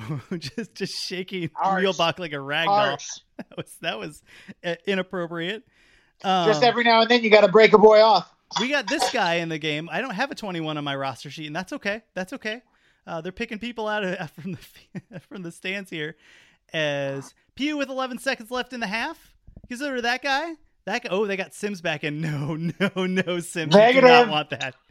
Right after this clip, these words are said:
Speaker 1: You don't want any part of that. Nice rebound by Muehlbach. Uh, how's that not a foul? That's a hard foul there.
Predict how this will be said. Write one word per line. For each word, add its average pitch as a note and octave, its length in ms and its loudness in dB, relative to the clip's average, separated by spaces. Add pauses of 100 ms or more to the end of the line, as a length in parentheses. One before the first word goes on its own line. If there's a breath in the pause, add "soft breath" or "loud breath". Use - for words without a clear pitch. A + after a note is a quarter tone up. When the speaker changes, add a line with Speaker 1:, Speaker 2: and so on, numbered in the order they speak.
(220 loud breath)
Speaker 1:
You G#3+ 100 -6
don't A3 120 0
want G#3+ 180 2
any G#3+ 140 0
part F3+ 280 0
of D#3+ 80 -2
that. D3 220 -4 (340 soft breath)
Nice D#4 180 -4
rebound D#4 340 -2
by C4 120 -2
Muehlbach. C4+ 500 -2
Uh, B3 220 -4
how's B3 220 0
that B3+ 160 0
not G#3+ 140 -2
a F#3 40 0
foul? D3 400 -6 (220)
That's G#3 160 -6
a F#3 60 -6
hard G#3+ 220 -4
foul F3+ 300 -4
there. E3 260 -6